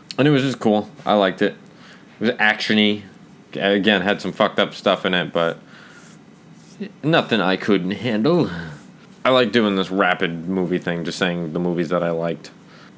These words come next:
a lot better than trying to articulate things. Just like, I watched Castaway. It was good. All right, what else we got?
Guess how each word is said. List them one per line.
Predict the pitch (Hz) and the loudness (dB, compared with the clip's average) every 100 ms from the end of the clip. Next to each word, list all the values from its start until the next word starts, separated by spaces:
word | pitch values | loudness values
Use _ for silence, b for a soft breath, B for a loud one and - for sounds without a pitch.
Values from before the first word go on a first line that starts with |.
| - | -4
a | 98 | 0
lot | 95 87 | 2 2
better | 90 87 85 | 2 2 2
than | 85 | -2
trying | 85 87 85 | -2 0 2
to | |
articulate | 85 87 92 87 87 85 80 | 2 0 -2 -4 -2 -2 -4
things. | - 87 85 - - - - | -8 -8 -6 -12 -20 -20 -20
Just | - - | -14 -6
like, | 90 85 - | -2 -2 2
I | 110 | 4
watched | 127 123 - | 4 2 0
Castaway. | 127 123 - 87 78 78 | 2 2 2 0 0 0
It | 156 | 2
was | 180 165 | 2 2
good. | 131 202 160 - | 4 4 4 2
All | 85 143 | 2 4
right, | 139 101 | 4 4
what | 92 117 | 4 4
else | 110 101 | 4 2
we | 95 | 0
got? | 85 82 78 | 0 0 -2